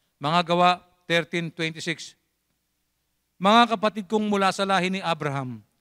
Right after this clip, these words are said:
at mga taong may takot sa Diyos, tayo ang pinadalhan ng balitang ito tungkol sa kaligtasan." Ito ay mahalaga pa rin, no?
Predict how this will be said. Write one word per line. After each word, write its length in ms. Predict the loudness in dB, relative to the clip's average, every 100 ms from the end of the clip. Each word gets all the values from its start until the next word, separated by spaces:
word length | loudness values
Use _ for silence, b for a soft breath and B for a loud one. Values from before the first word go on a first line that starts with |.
| _ -14
at 100 | -8
mga 200 | -4 -2 0 2
taong 140 | 2
may 160 | 0 -2
takot 280 | -2 -2 -2
sa 120 | -4
Diyos, 320 | -4 -4 -6 _ _ _ _ _
tayo 640 | 4 6 6 6 6 2 -6 _ -6
ang 160 | -4
pinadalhan 600 | -2 -2 0 0 0 0 0
ng 80 | -2
balitang 360 | -4 -6 -8
ito 280 | -6 -6 -6
tungkol 320 | -8 -8 -6
sa 320 | -4 -2 -2 -4 _ _ _ _
kaligtasan." 800 | -10 -10 -8 -8 -8 -8 -14 -16 -20 _ _ _ _ _ _ -2
Ito 240 | 4 4
ay 80 | 6
mahalaga 400 | 4 2 0 -2
pa 140 | 0
rin, 260 | 2 0 -2 -10 _ _ _ _
no? 240 | -6 -6